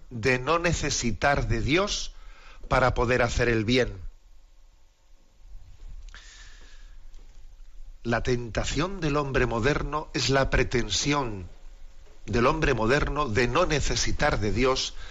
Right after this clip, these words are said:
para poder hacer el bien. <clears throat> Y además lo decimos en un momento en el que hemos celebrado, ayer celebrábamos el Día de la Inmaculada Concepción, en el que ensalzábamos el mayor modelo de santidad que hemos tenido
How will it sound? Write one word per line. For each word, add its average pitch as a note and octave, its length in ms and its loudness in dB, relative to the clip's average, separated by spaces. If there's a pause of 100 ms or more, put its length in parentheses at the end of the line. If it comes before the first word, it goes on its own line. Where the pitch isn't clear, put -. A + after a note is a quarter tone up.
(320)
para A#2 260 4
poder A#2 240 4
hacer B2 260 4
el G#2 140 4
bien. B2 320 2 (160)
<clears throat> F#3+ 240 -2
Y C3+ 40 4
además C3 260 4
lo G3+ 80 2
decimos D3+ 500 2 (640)
en B2+ 100 -2
un C#3+ 80 -2
momento C#3 360 4
en C3 60 6
el A#2+ 60 2
que B2 100 2
hemos C3+ 160 2
celebrado, C3 640 4 (220)
ayer A2+ 240 -2
celebrábamos B2 680 2
el A2 140 2
Día B2+ 180 4
de B2+ 100 4
la A#2+ 60 4
Inmaculada A2+ 580 2
Concepción, A2+ 720 0 (960)
en A#2 80 -2
el A2+ 140 -2
que A2 500 4 (520)
ensalzábamos C3+ 840 2 (380)
el - 60 -14
mayor B2+ 300 0
modelo C#3 360 4
de B2+ 100 2
santidad A#2+ 600 0 (280)
que - 80 -4
hemos A#2+ 240 -4
tenido C3+ 520 0